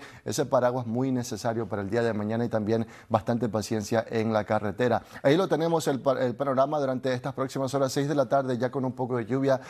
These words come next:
para partes de Reading, Allentown, haciendo camino hasta Filadelfia, partes del sur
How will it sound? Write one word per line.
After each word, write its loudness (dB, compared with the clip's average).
para 4
partes -2
de -2
Reading, 0
Allentown, 0
haciendo -4
camino 0
hasta -2
Filadelfia, 0
partes 0
del -2
sur 0